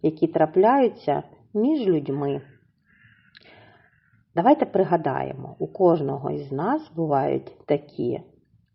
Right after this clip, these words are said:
ситуації, коли нам стає соромно і хочеться за свій вчинок попросити вибачення. І ми при цьому жалкуємо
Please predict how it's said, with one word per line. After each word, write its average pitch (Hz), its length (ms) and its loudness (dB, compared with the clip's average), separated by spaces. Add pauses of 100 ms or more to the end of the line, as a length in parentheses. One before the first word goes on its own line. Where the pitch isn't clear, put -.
ситуації, 233 600 0
коли 160 380 -2
нам 262 260 -2 (420)
стає 202 360 0
соромно 143 760 0 (380)
і 175 100 4
хочеться - 600 2
за 143 140 -2
свій 143 280 -6
вчинок 202 720 0
попросити - 760 -4
вибачення. 151 880 0 (1400)
І 160 100 0
ми 254 140 6
при 247 220 0
цьому 117 600 -2
жалкуємо 165 1080 2